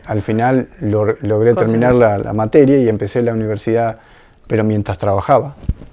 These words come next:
Speaker 1: pues yo tuve, tuve unos pequeños, tenía un comercio, después empecé a, a dedicarme a las ventas y, y hacía otras cosas, ¿no? Después logré terminar, que eso fue,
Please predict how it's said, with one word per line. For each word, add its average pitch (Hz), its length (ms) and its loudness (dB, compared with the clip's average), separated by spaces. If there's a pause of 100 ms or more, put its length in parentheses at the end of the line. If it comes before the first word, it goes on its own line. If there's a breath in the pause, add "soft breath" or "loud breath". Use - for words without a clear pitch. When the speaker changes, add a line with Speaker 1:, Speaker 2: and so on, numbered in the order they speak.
(320)
Speaker 1:
pues 101 160 -4
yo 107 120 -2
tuve, - 320 -4 (460)
tuve 107 160 -2
unos 107 200 -6
pequeños, 101 440 -6 (400 loud breath)
tenía 104 200 -2
un 104 100 2
comercio, 110 680 0
después 107 360 -2
empecé 101 420 0
a, 107 160 -4 (520 loud breath)
a 101 100 0
dedicarme 98 640 0 (260)
a 107 120 -2
las 92 160 0
ventas 110 680 0
y, - 180 -10 (600)
y 127 80 -6
hacía 107 200 0
otras 104 180 -2
cosas, 107 300 -2
¿no? 139 160 -8 (440 soft breath)
Después 98 260 -6
logré 104 300 2
terminar, 117 420 0
que 117 100 -2
eso 117 160 -2
fue, 123 320 4